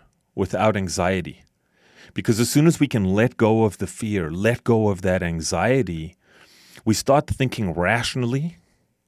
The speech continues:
we remain present, and we can make better decisions. But more than that, we can make these decisions from a place of preparedness,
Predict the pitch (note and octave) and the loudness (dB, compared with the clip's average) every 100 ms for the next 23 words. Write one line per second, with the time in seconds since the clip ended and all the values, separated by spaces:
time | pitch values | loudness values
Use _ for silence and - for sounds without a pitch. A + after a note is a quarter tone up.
0 | _ _ _ - - - G#2 A2 G#2+ G2+ | _ _ _ -20 -20 -8 0 0 2 0
1 | E2+ G2+ G2 G2+ F#2+ F#2 A2+ G#2+ D3+ F#3 | 0 0 2 2 2 0 2 2 2 -2
2 | - - - _ _ _ _ _ _ _ | -4 -14 -20 _ _ _ _ _ _ _
3 | _ _ _ _ - G#2 G#2 A2 C3 - | _ _ _ _ -2 0 2 2 0 0
4 | G2+ G#2 E2+ E2 F2+ F2+ C#2 - - - | 2 2 -2 -4 -4 -6 -8 -14 -18 -20
5 | _ _ _ - A#2 A2+ C#3 D3 A#2 A#2+ | _ _ _ -4 0 4 4 4 0 0
6 | C3+ - _ _ _ _ - A2 A2+ G#2 | -2 -4 _ _ _ _ -6 -2 0 2
7 | A#2 B2+ C#3+ C3+ - C3 - A#2 G#2 G2 | 0 0 -2 -2 -2 -4 0 0 0 -2
8 | F#2 - - F2+ E2+ G2 F#2 - F2 - | -2 -6 -6 -4 -4 -4 -4 -4 -12 -8
9 | - - A#2+ B2+ C3 D#3 E3+ - | -8 -4 0 2 2 -2 -2 -6